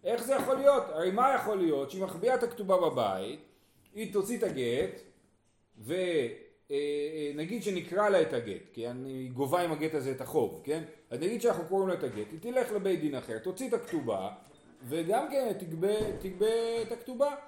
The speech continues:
אז, אה, אז היא תגבה שתי כתובות, אז אנחנו, זה בעיה. לכן, אז מח-, כנראה זה שהמשנה לא מוטרדת מהבעיה הזאת, סימן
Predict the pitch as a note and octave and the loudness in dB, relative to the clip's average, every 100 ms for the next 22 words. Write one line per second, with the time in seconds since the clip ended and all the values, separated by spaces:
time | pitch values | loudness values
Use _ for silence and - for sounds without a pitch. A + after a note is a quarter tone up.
0 | - _ _ _ - A#2 C3 C3+ D3+ D3 | -20 _ _ _ -6 -4 -2 -4 -2 0
1 | D3 D3 C#3+ A2+ A#2 B2 D3 F3 A3 - | 2 0 -2 -6 -8 -8 -6 -4 -2 -4
2 | B3 A#3 C4+ - - - _ _ - A2 | -2 2 2 0 -10 -20 _ _ -6 -6
3 | A2+ C3 C#3 B2+ A2+ A#2 C#3+ F3 D3 - | -4 -4 -4 -6 -6 0 2 4 4 2
4 | - - - F#2+ - B3 A#3 A3 G#3+ - | -6 -18 -14 -6 0 2 2 2 -2 -12
5 | - G#2+ A2 A#2 A2+ - A#2 A2 D#3 A#3+ | -14 -12 -10 -10 -10 -8 -8 -4 0 2
6 | F#3 G#2 F#3 G3 D3+ A#2+ A#2 - F3+ D#3+ | 2 2 -2 0 0 0 -2 -6 -2 2
7 | F3+ F#3+ F3+ E3+ G#3 E3 C3+ C#3+ D#3 F#3+ | 2 2 0 0 0 0 -4 -6 -4 0
8 | A#3+ D4 A#3 G#3+ - - G3 C4 D#4+ | 0 2 2 0 -4 -6 -4 -2 -2